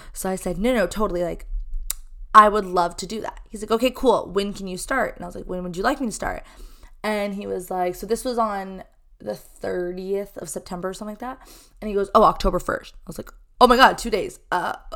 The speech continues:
okay, sure." So I came in, I started pre-recording a bunch of things, just practicing, getting the feel of it. And then next thing you know, that following Monday, I went live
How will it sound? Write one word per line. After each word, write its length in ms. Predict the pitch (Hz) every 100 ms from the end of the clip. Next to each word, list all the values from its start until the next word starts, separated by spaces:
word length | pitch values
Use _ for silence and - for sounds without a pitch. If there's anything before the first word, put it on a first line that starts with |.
| - -
okay, 320 | - 247 214 226
sure." 320 | - 269 190 - - - -
So 80 | 214
I 20 |
came 240 | 196 240
in, 120 | 226 226
I 40 |
started 380 | 220 226 208 -
pre-recording 640 | 233 220 208 220 196 202
a 40 | 202
bunch 240 | 190 180
of 100 | 202
things, 240 | 190 196
just 160 | 196 -
practicing, 560 | 190 185 185 180 196 185
getting 220 | 185 185
the 60 |
feel 280 | 180 190 180
of 100 | 185
it. 220 | 202 226 226 - - - - _ _ - -
And 220 | 220 208
then 340 | 202 190 190 190
next 220 | 185 -
thing 120 | 220
you 60 | 208
know, 560 | 214 277 240 220 214 -
that 400 | 196 190 190 - -
following 360 | 202 196 196 190
Monday, 560 | 202 262 196 202 233 - - -
I 460 | 185 185 180 185 - - -
went 260 | 180 180
live 460 | 175 202 202 190 -